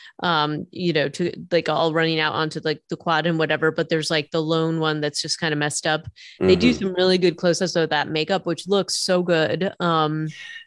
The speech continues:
Speaker 2: Yeah,
Speaker 1: and
Speaker 2: that,
Speaker 1: so I
Speaker 2: that
Speaker 1: feel
Speaker 2: is
Speaker 1: like
Speaker 2: a very well made up zombie, but then there are some in the scene
Speaker 1: Oh,
Speaker 2: where
Speaker 1: there are
Speaker 2: they're,
Speaker 1: some that are
Speaker 2: the scene with the barricade in the music room.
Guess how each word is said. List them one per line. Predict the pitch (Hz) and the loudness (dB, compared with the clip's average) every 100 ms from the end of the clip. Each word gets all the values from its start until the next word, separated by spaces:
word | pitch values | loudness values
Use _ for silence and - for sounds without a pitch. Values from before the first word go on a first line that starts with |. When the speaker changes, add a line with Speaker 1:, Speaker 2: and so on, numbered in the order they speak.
| - | 0
Speaker 2:
Yeah, | 123 123 117 | 4 6 6
Speaker 1:
and | 113 | 4
Speaker 2:
that, | 135 | 4
Speaker 1:
so | 127 | 4
I | |
Speaker 2:
that | 127 156 | 6 6
Speaker 1:
feel | 262 | 6
Speaker 2:
is | 135 123 | 6 4
Speaker 1:
like | 113 | 2
Speaker 2:
a | 98 | 2
very | 104 120 110 | 2 4 4
well | 101 95 92 | 2 0 -2
made | 98 98 | -2 0
up | 92 85 | 0 0
zombie, | 92 92 92 | -2 -2 -4
but | 92 | -2
then | - 101 | 0 2
there | 101 98 | 2 4
are | 92 98 98 | 4 2 2
some | - 107 98 98 | 0 2 0 0
in | 117 | 2
the | 120 110 | 4 4
scene | - 131 135 | 2 2 4
Speaker 1:
Oh, | |
Speaker 2:
where | 202 | 6
Speaker 1:
there | - 190 | 6 4
are | 185 | 4
Speaker 2:
they're, | |
Speaker 1:
some | 196 180 180 | 2 -2 -4
that | - | -2
are | 175 | 0
Speaker 2:
the | 127 | 0
scene | - 147 143 | 2 4 4
with | 131 | 4
the | 101 | 2
barricade | 98 98 107 - 110 | 2 0 0 -2 -2
in | 98 | 0
the | |
music | 98 92 92 - | -2 -2 -2 -2
room. | 87 87 85 | -2 -2 -4